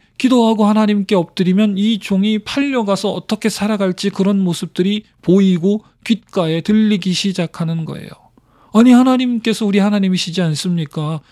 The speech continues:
하나님께서 우리를 택하시지 않습니까? 하나님께서 시온에 계시지 아니하십니까? 그런데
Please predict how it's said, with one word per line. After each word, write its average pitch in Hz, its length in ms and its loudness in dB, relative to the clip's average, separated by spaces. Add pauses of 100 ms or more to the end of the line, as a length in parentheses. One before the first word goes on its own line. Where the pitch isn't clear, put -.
(160)
하나님께서 233 640 2
우리를 214 240 2
택하시지 202 560 -2
않습니까? 170 760 -4 (220)
하나님께서 233 600 2
시온에 247 420 0
계시지 208 400 -2
아니하십니까? 185 760 0
그런데 170 500 -2